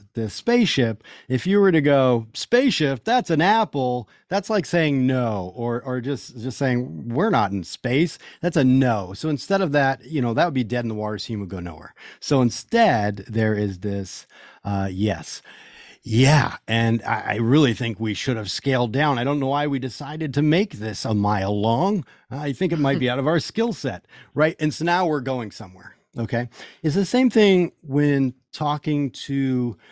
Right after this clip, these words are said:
Speaker 1: a potential client or maybe dealing with,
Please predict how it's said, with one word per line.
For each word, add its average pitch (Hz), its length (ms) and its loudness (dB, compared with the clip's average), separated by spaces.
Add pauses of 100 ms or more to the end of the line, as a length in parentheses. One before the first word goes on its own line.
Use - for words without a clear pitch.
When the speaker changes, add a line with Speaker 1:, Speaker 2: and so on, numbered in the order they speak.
(640)
Speaker 1:
a 113 180 -4
potential 117 480 -2
client 131 640 0 (380)
or 117 580 -2
maybe 123 400 -2
dealing 123 840 -4
with, 117 640 -2